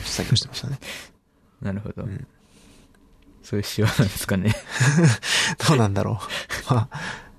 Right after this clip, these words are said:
Speaker 1: うーん。まあ、普通はゲームモードにしなければオフだったらわかるんですけど、まあ、
Speaker 2: うん。
Speaker 1: 本当ちょっとわかってないですね。あの、そんなの当たり前じゃんみたいな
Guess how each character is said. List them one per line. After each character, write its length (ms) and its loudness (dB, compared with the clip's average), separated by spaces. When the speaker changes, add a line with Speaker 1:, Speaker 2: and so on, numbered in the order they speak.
Speaker 1:
う 60 0
ー 20 4
ん。 880 6
ま 140 4
あ、 20 6
普 140 0
通 220 -6
は 440 2
ゲ 160 2
ー 40 4
ム 120 0
モ 160 4
ー 40 4
ド 140 6
に 200 4
し 140 2
な 120 4
け 140 2
れ 100 6
ば 140 4
オ 100 6
フ 320 2
だ 80 0
っ 60 0
た 120 -6
ら 100 -4
わ 120 -2
か 120 -2
る 60 -2
ん 60 -8
で 60 -8
す 80 -8
け 80 -10
ど、 100 -8
ま 200 2
あ、 20 2
Speaker 2:
う 60 4
ん。 180 -2
Speaker 1:
本 160 -2
当 180 4
ち 80 2
ょ 20 2
っ 20 0
と 120 0
わ 140 0
か 80 -2
っ 20 -4
て 80 -2
な 80 2
い 40 2
で 40 -2
す 80 -6
ね。 160 -4
あ 180 -10
の、 80 -6
そ 140 0
ん 20 4
な 100 6
の 180 2
当 60 -8
た 100 0
り 60 2
前 160 4
じ 80 2
ゃ 60 2
ん 40 -2
み 80 -2
た 80 -2
い 60 -2
な 100 -6